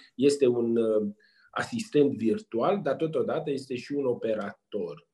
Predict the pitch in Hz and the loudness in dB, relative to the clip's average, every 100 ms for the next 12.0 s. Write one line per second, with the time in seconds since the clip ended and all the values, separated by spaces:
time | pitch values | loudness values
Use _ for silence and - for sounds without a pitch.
0 | _ _ _ _ _ - 113 107 104 - | _ _ _ _ _ -2 4 4 4 0
1 | - 202 - 156 160 156 139 139 135 120 | 0 -2 -4 -2 -2 0 0 0 0 -2
2 | 113 107 - - - - 104 170 185 - | -2 -4 -6 -16 -14 -4 -2 0 -4 -6
3 | - 135 127 110 104 156 151 120 117 113 | -4 -2 0 -2 -2 -6 -4 -2 -2 -2
4 | 113 104 98 - _ _ - 147 160 147 | 0 0 -2 -8 _ _ 0 2 2 0
5 | 127 113 104 101 107 143 170 156 120 117 | -2 0 0 0 0 -2 -2 -2 -4 -2
6 | 110 120 143 123 117 113 135 - 113 113 | -4 -2 -2 -2 -2 -2 -2 -2 -4 -2
7 | 117 104 101 98 - 90 85 - - 139 | -2 -4 -4 -12 -12 -12 -12 -12 -12 -14
8 | - _ _ _ _ - 104 95 104 104 | -14 _ _ _ _ -10 -6 -4 -6 -4
9 | 113 107 113 113 104 - 160 165 - - | -4 0 0 2 0 2 6 6 4 0
10 | 123 117 107 107 107 101 101 - 117 104 | -4 -2 -2 -2 -2 -2 -4 -6 -4 -4
11 | - 139 160 123 107 - 113 110 104 | 0 2 2 0 -6 -6 -4 -2 -2